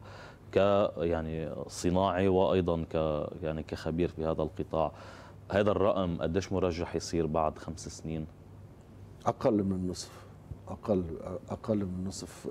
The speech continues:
Speaker 2: في عنا مشكلة، يعني حتى الصناعات اللي بتخدم صناعات تانية وضعها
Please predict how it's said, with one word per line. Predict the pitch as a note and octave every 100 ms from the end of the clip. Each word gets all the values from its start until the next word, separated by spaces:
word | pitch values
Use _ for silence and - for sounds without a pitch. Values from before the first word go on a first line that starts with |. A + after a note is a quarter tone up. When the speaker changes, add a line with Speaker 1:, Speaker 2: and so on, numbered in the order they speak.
| -
Speaker 2:
في | - A2
عنا | G2+ G#2 F#2+
مشكلة، | G2 - - G2 E2 - - - -
يعني | G3+ G3
حتى | - -
الصناعات | G3+ - G3 F#3 G#2+ A2
اللي | D#3+
بتخدم | - - F#2 E2
صناعات | - F#2 - F#2+ -
تانية | G2+ E2 D2 - - - - - -
وضعها | F#2+ A2+ - G2+ G2+ G2+